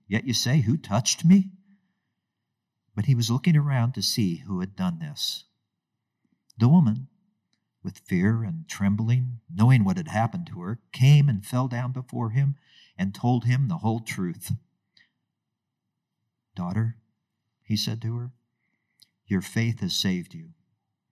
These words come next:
Go in peace and be healed from your affliction." While he was still speaking, people came from the synagogue leader's house and said, "Your daughter is dead.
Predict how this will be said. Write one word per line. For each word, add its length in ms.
Go 160
in 160
peace 400
and 120
be 120
healed 420
from 160
your 160
affliction." 720
While 120
he 100
was 160
still 220
speaking, 640
people 260
came 240
from 160
the 60
synagogue 500
leader's 300
house 320
and 120
said, 400
"Your 100
daughter 400
is 160
dead. 560